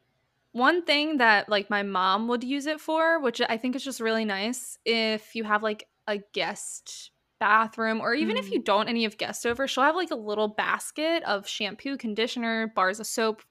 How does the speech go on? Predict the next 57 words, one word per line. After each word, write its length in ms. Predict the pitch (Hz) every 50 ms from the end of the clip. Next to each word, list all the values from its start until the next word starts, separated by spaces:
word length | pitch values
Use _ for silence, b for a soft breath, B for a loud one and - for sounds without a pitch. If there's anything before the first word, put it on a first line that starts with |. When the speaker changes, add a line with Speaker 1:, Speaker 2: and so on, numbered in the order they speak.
| _ _
Speaker 1:
that 300 | 233 220 220 220 - -
were 160 | 214 220 208
from, 320 | - - - 202 208 208 202
like, 180 | 185 180 185
hotels, 460 | - 202 190 - 214 214 208 190 208
but 140 | - - 208
she'll 260 | - 233 202 185 196 -
repurpose 560 | - 262 240 220 - 247 240 - 240 220 -
them 320 | 214 196 190 190 202 214 b b b b b b b -
for 120 | - 226
when 140 | 233 262 285
guests 220 | 330 381 392 -
come 160 | - 226 190
over, 260 | 180 175 175 175 175 175
which 140 | 185 196 214
I 80 | 214
think 160 | 214 240 240 254
is 120 | 233 240
really 200 | 233 226 208 208
cute. 480 | 208 - - - 208 208 240 262 247 - -
And 160 | 208 208 202
even, 240 | 202 202 208 214 214
like, 180 | 208 208 196 -
as 200 | - 190 202 202
a 60 | 208
guest, 580 | 202 - 180 185 190 208 - - - - _ _ _ _ _ _ _ _ _ _ _ _ _ _ _ _ _ _ _ _
they 200 | - 226 220 226
always 400 | 226 233 240 240 233 233 220 - -
usually 340 | 233 233 208 214 208 202 185
love 220 | 185 185 196 -
it. 100 | 180 170
They're 140 | - 202 220
like, 160 | 247 262 302 392
"Oh, 120 | 440 480 466
it's 120 | 453 -
so 140 | - 415 392
cute. 180 | - - 320 269
You 80 | 285
have 260 | 254 240 254 285 285 262
this, 160 | 285 269 -
like, 160 | 220 214 -
lotion 680 | 240 262 320 330 330 320 339 - 320 285 277 269 247 247
and 100 | 233 240
everything 540 | 247 277 262 302 285 262 - 233 247 233
that 140 | 226 226 208 214
you 80 | 214 214
would 100 | 202 208
need 260 | 214 226 226 226 214
as 120 | 208 208
a 60 | 190
guest, 380 | 180 196 196 196 202 - - -
like, 260 | 180 - - 208 - _
when 120 | - 185
you 80 | 180 -
come 160 | - - 214 202
over 240 | 220 - - - -
to, 440 | - - - - - 95 - - -